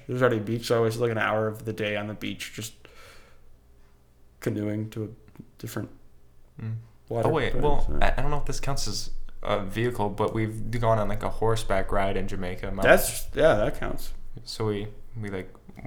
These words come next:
Speaker 2: took the horses up in, like, the hills of Jamaica, and
Speaker 1: Yeah.
Speaker 2: and you, like, you walked into the Caribbean Sea with them. Like, you just, like,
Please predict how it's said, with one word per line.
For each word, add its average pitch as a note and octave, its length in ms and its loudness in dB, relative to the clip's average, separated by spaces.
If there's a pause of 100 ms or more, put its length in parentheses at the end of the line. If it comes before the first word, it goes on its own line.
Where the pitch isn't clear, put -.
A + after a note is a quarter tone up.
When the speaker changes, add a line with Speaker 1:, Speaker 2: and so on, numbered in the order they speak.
(360)
Speaker 2:
took A2+ 200 -2
the G#2 80 -4
horses G#2+ 320 -2
up G#2 160 -4
in, G2+ 120 -6
like, G2+ 180 -8
the - 60 -20
hills G#2 360 -4
of G2+ 240 -8
Jamaica, G2+ 680 -6
and G2 140 -10 (260)
Speaker 1:
Yeah. D#3 220 2 (180)
Speaker 2:
and G2+ 100 -6
you, G#2 60 -2
like, G2+ 160 -2
you G#2+ 160 -2
walked G#2+ 240 4
into G#2 160 -4
the - 80 -6
Caribbean G2 280 -4
Sea G#2 180 2
with G2 160 2
them. F#2+ 180 2
Like, G2 160 -2
you F2+ 60 -6
just, F#2+ 180 -6 (220)
like, F#2 180 -8